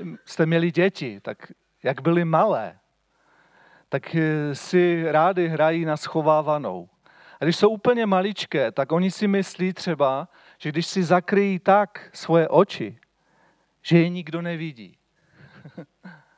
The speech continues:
A nebo se schovají pod deku, v, uprostřed, prostě je tam plno lidí, a když se schovají, tak si myslí, že jsou neviditelní. Znáte to? Ano,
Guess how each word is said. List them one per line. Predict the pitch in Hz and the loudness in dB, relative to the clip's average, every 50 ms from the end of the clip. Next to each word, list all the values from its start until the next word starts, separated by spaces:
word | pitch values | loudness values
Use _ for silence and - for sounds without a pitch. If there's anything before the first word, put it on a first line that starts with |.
| _ _ _ _ _ _ _ _ - - _ - - - - _ _ - _ - - | _ _ _ _ _ _ _ _ -20 -20 _ -20 -20 -20 -20 _ _ -20 _ -12 -6
A | - 147 | -4 0
nebo | 160 185 185 208 208 202 | 0 2 2 2 2 2
se | - 214 196 | 0 -4 -6
schovají | - - - 196 185 202 208 214 196 | -4 0 0 2 2 2 2 0 0
pod | - - 190 165 | 0 0 0 0
deku, | 170 147 180 180 175 - - 185 190 233 277 311 _ _ _ _ _ _ _ _ _ _ _ _ _ _ | 0 0 0 0 0 0 -4 -4 -2 -2 -4 -8 _ _ _ _ _ _ _ _ _ _ _ _ _ _
v, | _ _ - - - - 143 143 143 147 143 139 135 139 | _ _ -20 -20 -16 -10 -8 -4 -4 -2 0 0 -2 -2
uprostřed, | 147 143 - 156 160 156 - - - 165 160 147 - _ - - - _ | -4 -6 -2 -2 -2 -2 -2 -4 -2 -2 -2 -2 -4 _ -20 -20 -20 _
prostě | _ - - - - - | _ -16 -14 -10 -6 -4
je | 147 147 | -4 -2
tam | 139 - 147 147 | 0 -2 -2 -2
plno | 135 - 160 160 156 160 | -2 -4 -2 0 0 -2
lidí, | 151 156 165 147 - 190 208 247 247 _ _ - - - - - | -2 -2 -6 -6 -6 -8 -6 -8 -10 _ _ -20 -20 -20 -12 -10
a | 131 | -4
když | 135 175 - | -4 -4 -4
se | - 190 | -4 -6
schovají, | - - - - 190 185 190 190 196 208 202 | -6 -6 -2 -2 0 0 0 0 0 -2 -4
tak | - - 190 - | -4 -4 -6 -4
si | - - 208 | -4 -4 -2
myslí, | 202 208 202 - - 214 202 | 0 0 -2 -2 -6 -6 -2
že | 170 208 196 | -2 -2 -2
jsou | - 214 208 | -2 -2 -2
neviditelní. | 208 202 202 190 202 190 214 196 - 220 214 214 202 175 123 101 98 - _ _ _ _ _ _ _ _ _ _ _ _ _ _ _ _ _ _ _ _ _ _ _ _ _ _ _ _ _ _ _ _ _ _ - | -2 -2 -4 -4 -4 -8 -6 -4 -2 -2 -2 -2 -4 -8 -10 -12 -16 -20 _ _ _ _ _ _ _ _ _ _ _ _ _ _ _ _ _ _ _ _ _ _ _ _ _ _ _ _ _ _ _ _ _ _ -10
Znáte | - 139 160 170 202 - 190 160 | -2 0 2 2 2 0 -2 -4
to? | 135 - 98 90 90 95 104 113 _ _ - _ _ _ _ _ _ _ _ _ _ _ _ _ _ _ _ _ _ _ _ _ _ _ _ _ _ _ _ _ _ _ _ _ _ _ _ _ _ _ _ _ _ _ - _ _ _ _ _ _ _ _ _ _ _ _ _ _ _ _ _ _ _ _ _ _ _ _ _ _ _ | -4 -6 -10 -10 -10 -12 -16 -20 _ _ -20 _ _ _ _ _ _ _ _ _ _ _ _ _ _ _ _ _ _ _ _ _ _ _ _ _ _ _ _ _ _ _ _ _ _ _ _ _ _ _ _ _ _ _ -20 _ _ _ _ _ _ _ _ _ _ _ _ _ _ _ _ _ _ _ _ _ _ _ _ _ _ _
Ano, | - 131 160 190 196 196 196 170 | -2 2 4 4 4 4 4 0